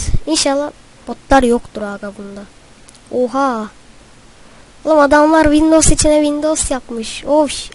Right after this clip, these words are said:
oha. Sağ. Türk var mı? Bir dakika. Türk var mı? Lan neye yazamadım ben şu Türk'ü? Türk var mı?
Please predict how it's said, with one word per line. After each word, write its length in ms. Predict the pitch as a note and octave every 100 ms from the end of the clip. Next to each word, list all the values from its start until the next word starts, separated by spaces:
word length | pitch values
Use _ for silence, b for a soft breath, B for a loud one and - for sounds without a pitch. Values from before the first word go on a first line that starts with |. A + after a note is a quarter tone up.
| -
oha. 460 | C4+ C#4 D4+ E4+ E4 - - - - - - - -
Sağ. 400 | - A#3 A#3 A3+ - - - - - - - - - - - - - - - -
Türk 240 | A#3+ -
var 200 | A#3+ A#3+
mı? 200 | A3+ G#3+ - - - - - - - - - - - - - - -
Bir 60 | A#3
dakika. 320 | G#3 - - - - _ - - - - - - - - - -
Türk 520 | A#3 A#3 - - -
var 220 | A3+ A3
mı? 160 | G#3+ G#3 - -
Lan 240 | B3+ D#4+
neye 260 | C#4+ C#4 C#4+
yazamadım 540 | D#4+ D4 B3 A3 A#3
ben 120 | A3+ A3
şu 160 | - -
Türk'ü? 320 | - A3 - - - B B - -
Türk 520 | A#3 A#3+ - - A3+
var 120 | A#3
mı? 200 | G#3+